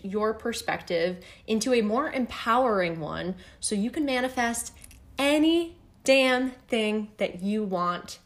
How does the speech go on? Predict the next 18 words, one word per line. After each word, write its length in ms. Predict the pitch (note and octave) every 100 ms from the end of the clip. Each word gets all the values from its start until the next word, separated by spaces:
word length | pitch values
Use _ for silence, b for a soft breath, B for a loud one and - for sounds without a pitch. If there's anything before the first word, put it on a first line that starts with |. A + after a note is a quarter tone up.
| -
and 120 | G#3+
even 260 | A3 G3 F#3
more. 320 | F3 D#3 D#3 - - - b b b b -
Anything 500 | D4 D4 D4 C#4+ C#4
that 120 | B3
you 140 | B3
want 320 | A3+ G3+ -
and 120 | F#3+ F#3
more. 300 | D#3 - E3 - B B B B B B B -
And 420 | D#4 C#4 A3 A3
today's 340 | B3 A3+ G#3
mantra 880 | G3 E3+ F#3 F#4 - - C3 C3+ - - _ _ -
is, 640 | F3+ C#3+ D3 A#3+ - - b b b b b
"My 280 | F#3+ G#3 G#3
words 680 | F3+ G3 A#3+ E4 E4 - -
say 340 | - - G#3+ G3+
a 140 | -
little, 600 | G3 B3+ B3 D3 F3 G#3+